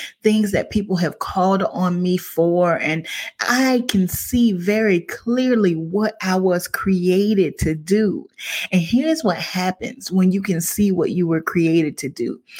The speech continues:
As you identify that work, that calling, that light,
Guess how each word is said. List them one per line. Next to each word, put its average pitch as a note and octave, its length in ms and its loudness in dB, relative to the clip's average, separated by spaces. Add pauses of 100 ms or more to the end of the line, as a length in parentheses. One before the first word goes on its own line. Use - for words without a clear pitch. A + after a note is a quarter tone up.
(360)
As B3+ 640 2
you F#3+ 560 2 (420)
identify F#3 1300 -2 (320)
that G3 400 2
work, E3+ 600 0
that F3+ 340 -2
calling, D#3+ 580 0
that F#3 260 0
light, E3 440 0